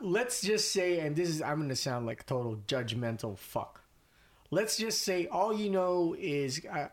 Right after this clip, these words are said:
this is a-, an ex-girlfriend's father's life, which I, I respected the man, but you could totally judge it. Lived in Downey,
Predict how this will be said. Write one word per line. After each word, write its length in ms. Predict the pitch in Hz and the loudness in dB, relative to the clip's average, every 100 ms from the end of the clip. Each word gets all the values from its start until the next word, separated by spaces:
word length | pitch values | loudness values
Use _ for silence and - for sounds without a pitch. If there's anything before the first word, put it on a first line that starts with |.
| - | -10
this 260 | 175 143 - | -6 -2 -2
is 180 | 151 151 | -2 -4
a-, 260 | 196 151 - | -4 -6 -2
an 80 | 151 | -2
ex-girlfriend's 1200 | 156 - - 131 151 147 160 143 143 120 117 - - - | 0 -2 -4 -2 -2 0 0 0 0 -2 -4 -6 -14 -2
father's 440 | 143 139 131 113 | 0 2 0 0
life, 280 | 123 117 107 - - | 0 -2 -4 -10 -6
which 340 | 147 151 - - | -4 -2 -2 -2
I, 240 | 143 139 - | 0 0 0
I 80 | 143 | 0
respected 640 | 131 127 - 139 135 123 | 0 0 0 -2 -2 -4
the 60 | 113 | -2
man, 340 | 113 110 117 - _ - - - | -2 -4 -6 -14 _ -20 -14 -6
but 140 | 139 | -4
you 80 | 156 | -2
could 160 | 170 - | -4 -2
totally 300 | 151 135 127 | 0 0 -2
judge 280 | 131 127 | -2 -2
it. 120 | 120 - _ _ _ _ _ _ _ _ _ _ - - - - | -4 -8 _ _ _ _ _ _ _ _ _ _ -20 -20 -20 -12
Lived 300 | - 180 196 | 0 0 2
in 140 | 208 190 | 0 0
Downey, 520 | 165 156 170 175 175 | 2 2 2 0 -2